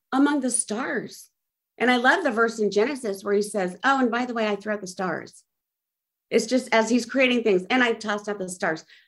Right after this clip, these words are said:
The stars, galaxies of them. And so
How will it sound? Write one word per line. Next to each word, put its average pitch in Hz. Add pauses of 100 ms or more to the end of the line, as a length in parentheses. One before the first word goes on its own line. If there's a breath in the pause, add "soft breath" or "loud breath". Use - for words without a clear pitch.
(180 soft breath)
The 247
stars, 247 (520)
galaxies 320
of -
them. - (240)
And 220
so 220